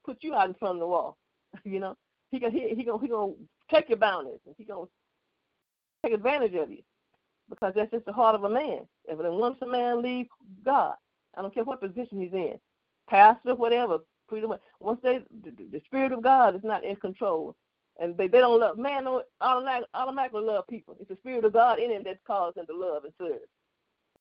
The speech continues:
That servant part of him leaving, and he's get away from God, dangerous, like what we got. What we got in, we're in the United States now. It's dangerous.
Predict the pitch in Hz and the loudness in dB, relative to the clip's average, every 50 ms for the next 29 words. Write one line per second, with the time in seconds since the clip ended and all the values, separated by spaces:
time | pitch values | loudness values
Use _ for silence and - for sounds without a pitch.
0 | _ _ - 240 247 254 - - 285 285 285 277 233 202 - _ _ _ _ _ | _ _ -2 -2 -2 -2 -2 0 4 4 4 4 2 0 -4 _ _ _ _ _
1 | _ _ _ - 254 226 202 196 214 208 196 196 196 208 220 220 214 208 226 240 | _ _ _ 0 2 2 2 2 0 -4 -6 -6 -4 -4 -4 -4 -4 -8 -10 -12
2 | _ _ _ _ _ _ _ - 165 175 202 240 240 226 208 - - _ - 196 | _ _ _ _ _ _ _ -14 -12 -10 -10 -8 -10 -10 -10 -12 -16 _ -4 2
3 | 214 254 233 226 233 226 233 208 208 196 240 262 240 202 180 - - _ _ _ | 4 6 8 8 6 6 4 2 2 6 6 8 8 6 4 0 -2 _ _ _
4 | _ _ _ _ _ _ _ _ _ _ _ _ _ _ _ _ _ _ _ _ | _ _ _ _ _ _ _ _ _ _ _ _ _ _ _ _ _ _ _ _
5 | _ _ - 180 185 247 285 262 190 - - - _ _ _ _ - 160 165 165 | _ _ -6 -4 -2 -2 -2 -4 -8 -14 -20 -20 _ _ _ _ -8 -6 -4 -4
6 | 202 190 202 190 202 175 143 - - _ _ _ _ _ _ _ _ _ _ _ | -4 -6 -2 0 0 0 0 0 -6 _ _ _ _ _ _ _ _ _ _ _
7 | _ _ _ _ _ _ _ _ _ - 170 190 190 202 196 196 214 220 208 202 | _ _ _ _ _ _ _ _ _ -14 -10 -6 0 2 2 4 4 2 0 0
8 | 208 214 214 220 226 240 233 226 220 226 226 - 233 226 233 226 185 151 - - | 0 0 0 0 0 -2 0 0 0 -2 0 0 -2 -2 0 -2 -6 -6 -8 -10
9 | _ _ _ _ _ _ _ _ _ _ _ - 170 175 185 214 214 202 180 143 | _ _ _ _ _ _ _ _ _ _ _ -18 -8 -2 0 2 2 2 0 -4
10 | 123 - - | -8 -14 -16